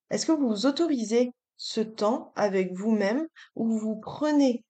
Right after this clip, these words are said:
le temps nécessaire pour faire ce que vous avez réellement envie de faire ? Il y a aussi cette, euh, petite, euh, expression qui dit que nous sommes la somme des cinq personnes qui nous entourent.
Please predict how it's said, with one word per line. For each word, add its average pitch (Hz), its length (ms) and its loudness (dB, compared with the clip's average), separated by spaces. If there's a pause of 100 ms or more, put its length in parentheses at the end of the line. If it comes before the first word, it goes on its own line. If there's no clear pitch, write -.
(240)
le 214 180 -4
temps 320 180 4
nécessaire 240 640 -2
pour - 180 -8
faire 254 240 -4
ce - 180 -6
que 240 160 -2
vous 202 220 -4
avez 247 360 0
réellement 226 840 2
envie 185 160 -6
de - 140 -20
faire ? 156 160 -8 (500)
Il 233 80 0
y 277 60 8
a 277 80 6
aussi 330 240 0
cette, 285 400 0
euh, 196 480 2 (120)
petite, 247 320 -4
euh, 190 340 0
expression 247 600 -2
qui 240 220 -10
dit 254 260 -4
que 240 220 4
nous 233 160 0
sommes 285 440 0
la 196 280 2
somme 240 560 2 (160)
des 185 140 -8
cinq 330 280 -2
personnes 277 440 0
qui 247 160 -2
nous 220 180 2
entourent. 170 400 -6